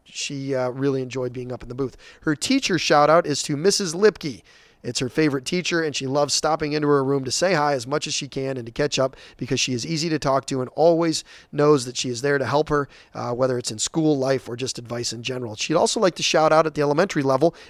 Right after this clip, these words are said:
Missus Krieger from Pine Ridge. She made her smile. Missus Krieger made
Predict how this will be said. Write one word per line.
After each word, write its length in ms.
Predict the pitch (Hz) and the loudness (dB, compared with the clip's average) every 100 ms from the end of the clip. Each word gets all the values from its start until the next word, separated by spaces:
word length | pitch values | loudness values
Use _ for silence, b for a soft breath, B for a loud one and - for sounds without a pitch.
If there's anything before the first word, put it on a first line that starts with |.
| - | 0
Missus 260 | 165 190 | 0 0
Krieger 380 | - 220 208 143 | -2 -2 2 2
from 180 | 151 139 | 0 -2
Pine 260 | 151 165 | 0 2
Ridge. 360 | 160 185 127 - B B | 4 4 2 -4 B B
She 160 | - | -8
made 220 | 135 151 143 | 0 0 0
her 60 | |
smile. 420 | 127 170 160 160 | 0 2 4 4
Missus 260 | 156 131 131 | 2 -4 -6
Krieger 240 | - 143 | -4 -2
made 280 | 139 143 135 | -2 -2 -4